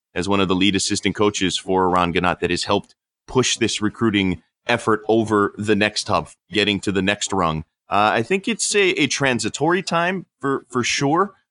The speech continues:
for this program, and that's a little bit of an unease, right, when you're losing some very known and reliable commodities, I think, in guys like Buggs and Stansbury.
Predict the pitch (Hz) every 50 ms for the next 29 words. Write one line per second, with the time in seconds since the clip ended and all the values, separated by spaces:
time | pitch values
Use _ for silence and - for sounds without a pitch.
0 | _ _ _ - 135 139 139 143 156 147 - - - 147 151 156 156 143 147 147
1 | 143 160 170 139 113 107 113 117 - 120 113 113 123 131 139 127 139 135 127 135
2 | 131 131 127 127 120 123 131 127 110 110 117 95 98 107 95 95 90 90 104 113
3 | 113 120 113 - - 113 101 110 107 113 117 107 98 95 98 107 107 110 113 113
4 | 110 80 107 107 87 95 90 90 92 101 104 107 110 104 117 113 - - 107 104
5 | 104 110 104 101 110 110 101 107 107 98 - 110 98 - 92 90 92 95 98 87
6 | 95 92 87 - 95 95 92 90 - 90 85 - - 92 92 95 87 - 101 98
7 | 95 87 -